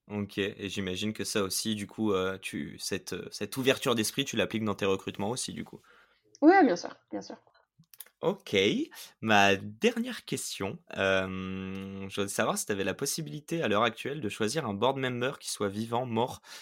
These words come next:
Speaker 1: euh, qu'il ou elle, hein, d'ailleurs, soit vivant, mort, fictif ou réel. Qui est-ce que ce serait, et évidemment, pourquoi ?
Speaker 2: C'est une question difficile, je trouve, parce que, euh,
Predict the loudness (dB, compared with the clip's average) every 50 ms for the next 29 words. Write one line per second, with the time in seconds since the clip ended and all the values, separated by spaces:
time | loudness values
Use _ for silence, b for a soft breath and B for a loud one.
0 | B B B -2 -2 -2 -2 -2 -2 -2 0 0 2 2 4 4 4 2 0 -2
1 | -4 -4 -4 -4 -4 -4 -6 -8 -10 -6 -6 -4 -4 -2 0 0 2 2 4 4
2 | 4 4 2 -4 -12 -12 -10 -6 -6 -6 -6 -8 -12 -10 -4 -2 0 2 4 4
3 | 6 6 4 4 2 -2 B B B B B B B B B -6 -4 0 2 4
4 | 4 4 4 2 0 -2 0 0 0 0 2 2 4 4 4 2 2 -2 -4 -4
5 | 0 2 2 2 2 0 -4 -4 -2 -2 -2 -2 -4 _ _ _ _ _ _ _
6 | -20 -6 0 2 4 6 6 6 4 4 2 0 0 2 2 2 2 2 2 2
7 | 2 2 0 -2 -12 -20 -20 -18 -8 0 2 2 2 2 0 -4 -4 -2 -2 -2
8 | -2 -4 -8 -20 -8 -2 2 2 4 4 4 4 4 2 2 2 2 2 2 0
9 | 0 -2 -6 -8 -10 -10 -10